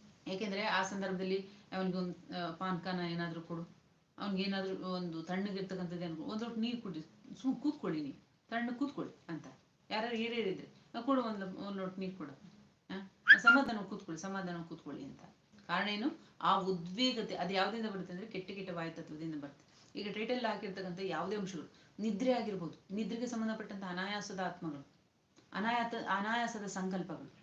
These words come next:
ಆ ಮನುಷ್ಯ ಇನ್ನೇನಾದ್ರೂ ಒಂದು ತೊಂದ್ರೆ ಕೊಡ್ಬೇಕು ಒಬ್ರಿಗೆ ಅನ್ನೋದಕ್ಕಿಂತ ಹೆಚ್ಚಿನದಾಗಿ ಚಾಡಿ ಹೇಳ್ತಕ್ಕಂಥದ್ದಿರುತ್ತೆ, ಅಥವಾ ಅಧರ್ಮವನ್ನ ಮಾಡ್ತಕ್ಕಂಥದ್ದು, ಅನೀತಿ ಕುನೀತಿ ಮಾಡ್ತಕ್ಕಂಥದ್ದಿರುತ್ತೆ.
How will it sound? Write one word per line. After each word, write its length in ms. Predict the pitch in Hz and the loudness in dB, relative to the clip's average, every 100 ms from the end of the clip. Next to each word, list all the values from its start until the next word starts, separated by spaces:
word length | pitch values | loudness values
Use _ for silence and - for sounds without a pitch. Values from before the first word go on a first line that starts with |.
| - - - _ - - - | -20 -20 -20 _ -20 -20 2
ಆ 180 | 214 240 | 4 8
ಮನುಷ್ಯ 540 | 254 247 269 254 226 226 | 8 8 6 4 2 2
ಇನ್ನೇನಾದ್ರೂ 520 | 226 240 240 240 233 | 2 0 0 -2 0
ಒಂದು 200 | 226 220 | -2 -2
ತೊಂದ್ರೆ 360 | 220 214 240 | -2 -2 -2
ಕೊಡ್ಬೇಕು 400 | 233 208 208 202 | -2 -2 -4 -4
ಒಬ್ರಿಗೆ 500 | 196 190 196 196 190 - - - | -4 -2 -2 -2 -4 -10 -20 -4
ಅನ್ನೋದಕ್ಕಿಂತ 540 | 202 214 214 226 214 147 - - - | -2 0 0 0 0 -2 -6 -16 -10
ಹೆಚ್ಚಿನದಾಗಿ 520 | 208 254 226 226 214 | -2 0 2 2 0
ಚಾಡಿ 300 | - 190 214 | -2 0 0
ಹೇಳ್ತಕ್ಕಂಥದ್ದಿರುತ್ತೆ, 920 | 233 226 196 214 180 175 165 147 - - - - - - | 0 -2 -2 -4 -6 -4 -4 -6 -10 -20 -20 -20 -20 -8
ಅಥವಾ 200 | 190 214 | 0 6
ಅಧರ್ಮವನ್ನ 500 | 190 208 220 247 240 | 6 6 4 2 2
ಮಾಡ್ತಕ್ಕಂಥದ್ದು, 640 | 220 202 185 180 160 160 | 2 2 0 -4 -4 -2
ಅನೀತಿ 400 | 175 226 240 196 | 0 0 0 -2
ಕುನೀತಿ 380 | 190 226 254 240 | -2 4 4 4
ಮಾಡ್ತಕ್ಕಂಥದ್ದಿರುತ್ತೆ. 880 | 208 175 170 165 151 147 151 - | -2 -4 -4 -6 -6 -8 -8 -10